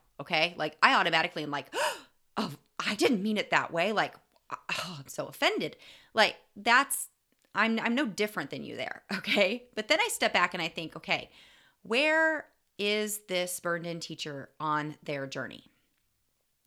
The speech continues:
And in this process, I know that there are different stages of burnout. And when you're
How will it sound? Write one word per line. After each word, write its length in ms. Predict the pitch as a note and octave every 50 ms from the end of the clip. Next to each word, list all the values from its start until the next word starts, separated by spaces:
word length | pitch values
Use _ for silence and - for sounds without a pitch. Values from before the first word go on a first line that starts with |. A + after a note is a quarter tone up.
| _ _ _ _ -
And 480 | G#3+ G3 E3 D#3 D#3 G#3 B3+ C4 A#3+ - _ _ _ _ _ - - - - _ _ _
in 500 | G#3+ G#3+ G#3 G3+ F#3+ G3 G3 F#3+ F#3+ - - _ _ _
this 420 | F3+ F3 E3+ E3+ F#3+ G3+ G3 G3 -
process, 1040 | - - - - A3 A3 B3 F4+ G4 - - F3+ C#3+ B2 - - - - - - - - _ _ _ _ _ _ _ _ _ _ _
I 240 | E3+ E3+ F#3 A#3 C4+
know 320 | C#4 G#3 E3 D3 C#3+ E3
that 140 | F3+ G3 F3+
there 120 | - E3
are 40 | E3
different 320 | E3+ F3 E3+ - G3 G3+ -
stages 420 | - - B3+ C4+ D4 A3+ G#3 D#3+
of 100 | D#3+ -
burnout. 380 | - B2 A#2 B2 G2 A#1 - - - -
And 160 | F3 F3 F3+
when 160 | F#3+ F#3+ F#3+
you're 200 | F3+ E3+ E3 -